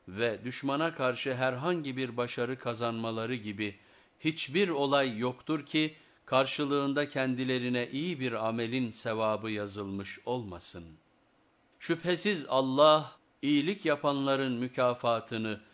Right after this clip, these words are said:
elbette zayi etmez. Allah yolunda küçük, büyük bir harcama yapmazlar ve bir vadiyi kat etmezler ki bunlar Allah'ın yaptıklarının daha güzeliyle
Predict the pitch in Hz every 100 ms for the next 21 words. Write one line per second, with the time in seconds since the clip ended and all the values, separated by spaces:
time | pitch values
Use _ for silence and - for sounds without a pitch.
0 | _ 135 147 131 160 190 - 139 120 107
1 | 120 117 107 117 113 101 98 - 120 113
2 | 82 - - _ _ _ _ _ _ _
3 | _ _ - 151 170 226 214 202 185 175
4 | 175 165 165 160 202 196 - - 127 147
5 | 156 170 - 147 135 143 139 123 143 143
6 | 135 131 - 131 135 120 135 131 120 -
7 | - - _ 95 117 131 123 - 113 165
8 | 156 139 139 127 127 131 - 131 123 120
9 | - 120 110 113 143 143 - 139 123 -
10 | - 123 113 131 156 151 - - - -
11 | 117 120 131 135 208 196 151 147 - 143
12 | 143 139 135 135 127 120 127 165 131 123
13 | 123 120 127 123 117 113